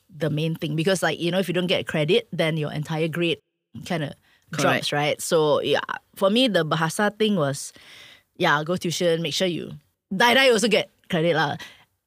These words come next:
Speaker 1: Actually, interestingly now, if you ask me what I <laughs> got, I cannot remember. But I was always the type that is quite competitive in school.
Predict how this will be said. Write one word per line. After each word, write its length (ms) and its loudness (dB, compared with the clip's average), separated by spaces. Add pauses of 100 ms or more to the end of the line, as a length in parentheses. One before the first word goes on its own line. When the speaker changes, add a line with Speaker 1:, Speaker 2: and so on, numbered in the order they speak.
(240)
Speaker 1:
Actually, 340 4
interestingly 560 0
now, 320 4
if 220 2
you 80 2
ask 260 0
me 340 0 (180)
what 400 4 (160)
I 280 0 (200)
<laughs> 160 -12
got, 440 4 (720)
I 60 -6
cannot 480 -2
remember. 540 -2 (440)
But 300 4
I 120 4
was 140 4
always 220 4
the 120 4
type 220 0
that 80 4
is 400 0
quite 220 -2 (200)
competitive 800 -4
in 420 -6
school. 360 0